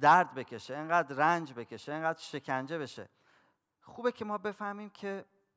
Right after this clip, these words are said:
و اگه بخوایم بدونیم که چرا پدر حاضر بود که پسر یگانهٔ خودش رو بده، اگر بخوایم اینا رو بفهمیم، بعد بدونیم که خدا چی می‌دونست که حاضر بود این کارا رو انجام بده.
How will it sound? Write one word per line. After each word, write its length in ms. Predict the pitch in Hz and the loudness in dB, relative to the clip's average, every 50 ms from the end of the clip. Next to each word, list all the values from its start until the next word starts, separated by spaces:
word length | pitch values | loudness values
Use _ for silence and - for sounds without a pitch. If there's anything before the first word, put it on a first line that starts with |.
| _ _ _ _ _ | _ _ _ _ _
و 100 | - 147 170 | 2 2 4
اگه 140 | 180 196 214 | 4 2 0
بخوایم 260 | 220 208 220 214 208 | -4 -4 -4 -6 -6
بدونیم 280 | 208 208 196 226 233 220 | -6 -8 -8 -10 -12 -12
که 100 | - 202 | -14 -16
چرا 360 | - - - 240 240 247 240 | -14 -6 -4 -2 0 0 -2
پدر 480 | 240 - - 190 185 214 233 247 247 220 | -2 -4 -6 -2 2 4 4 4 2 2
حاضر 500 | 180 175 170 160 156 156 180 202 214 202 | 0 0 0 0 0 -2 -4 -6 -6 -6
بود 240 | 170 143 120 104 - _ _ _ _ _ _ _ _ _ _ | -8 -10 -14 -16 -16 _ _ _ _ _ _ _ _ _ _
که 100 | - 151 | -12 -10
پسر 380 | 143 - 151 - - 156 151 147 | -8 -6 -6 -4 -2 -2 0 0
یگانهٔ 460 | 147 143 135 135 131 127 123 123 117 | -2 -4 -4 -4 -4 -4 -4 -6 -8
خودش 380 | 110 113 123 117 113 107 - - | -8 -6 -6 -6 -8 -8 -10 -10
رو 80 | 117 | -10
بده، 340 | 104 110 110 101 104 90 - _ _ _ _ _ _ _ | -8 -10 -10 -12 -14 -16 -18 _ _ _ _ _ _ _
اگر 240 | - 170 196 220 214 | -10 -6 -4 -4 -4
بخوایم 260 | 214 - - 214 214 | -4 -6 -8 -8 -8
اینا 220 | 196 180 180 170 170 | -8 -8 -6 -6 -6
رو 80 | 165 | -6
بفهمیم، 600 | 147 160 156 - - 156 151 160 175 190 196 175 - _ _ _ _ _ _ _ _ _ _ _ _ _ _ _ _ _ _ _ _ _ _ _ | -6 -6 -6 -4 -4 -4 -4 -4 -8 -10 -12 -14 -16 _ _ _ _ _ _ _ _ _ _ _ _ _ _ _ _ _ _ _ _ _ _ _
بعد 260 | 170 175 185 - _ | -8 -8 -8 -6 _
بدونیم 400 | 202 190 165 185 185 185 185 185 | -6 -6 -6 -8 -10 -10 -10 -12
که 380 | - - 185 175 175 175 - - _ _ _ _ _ _ _ _ _ _ | -12 -10 -8 -6 -6 -8 -8 -12 _ _ _ _ _ _ _ _ _ _
خدا 360 | - - - 165 156 185 196 190 | -18 -12 -10 -8 -6 -6 -8 -8
چی 340 | - - - - 214 214 | -8 -12 -14 -10 -10 -8
می‌دونست 840 | 214 208 196 170 135 131 123 110 98 87 - - - - - _ _ _ _ _ _ _ _ _ _ _ _ _ _ _ _ _ _ _ _ _ _ - | -8 -8 -8 -10 -10 -10 -12 -12 -12 -14 -18 -20 -20 -20 -20 _ _ _ _ _ _ _ _ _ _ _ _ _ _ _ _ _ _ _ _ _ _ -10
که 100 | - 156 | -6 -4
حاضر 340 | 139 139 135 117 131 139 | -2 -2 -2 -4 -4 -6
بود 140 | 131 131 131 | -6 -8 -8
این 100 | 127 127 | -10 -10
کارا 300 | 123 - 131 120 113 120 | -6 -4 -2 -2 -2 -2
رو 120 | 123 123 120 | -2 -4 -4
انجام 420 | 117 107 104 101 117 113 107 98 | -6 -6 -8 -10 -10 -10 -10 -10
بده. 220 | 85 87 - - | -14 -18 -20 -20